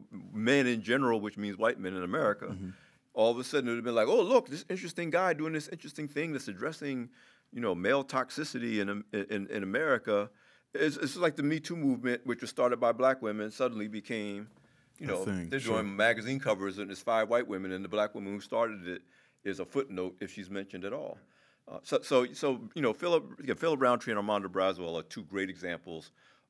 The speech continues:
Speaker 1: of black men who are doing things that people don't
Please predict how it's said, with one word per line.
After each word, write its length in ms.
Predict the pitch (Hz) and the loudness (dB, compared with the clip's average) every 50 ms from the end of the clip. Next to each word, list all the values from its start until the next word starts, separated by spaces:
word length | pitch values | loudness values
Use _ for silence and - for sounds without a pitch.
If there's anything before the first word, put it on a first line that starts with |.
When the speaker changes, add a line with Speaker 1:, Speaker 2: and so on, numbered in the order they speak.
| _ | _
Speaker 1:
of 240 | 92 92 90 78 73 | 0 0 0 0 -4
black 360 | 71 98 101 104 110 - - | -2 2 4 4 4 4 0
men 520 | 101 92 92 92 92 87 87 85 85 85 85 85 | -4 -8 -6 -4 -4 -4 -4 -4 -6 -8 -12 -14
who 220 | 98 98 92 90 | -10 -8 -6 -4
are 80 | 85 80 | -4 -6
doing 420 | 78 78 90 104 107 110 110 104 | -6 -8 -8 -6 -6 -6 -6 -8
things 400 | 101 - - 98 95 92 92 85 | -10 -10 -8 -8 -6 -6 -8 -6
that 180 | 80 87 80 - | -6 -8 -8 -8
people 280 | - 107 104 - - 101 | -10 -16 -16 -14 -14 -10
don't 280 | 82 90 90 95 95 | -6 -4 -4 -4 -6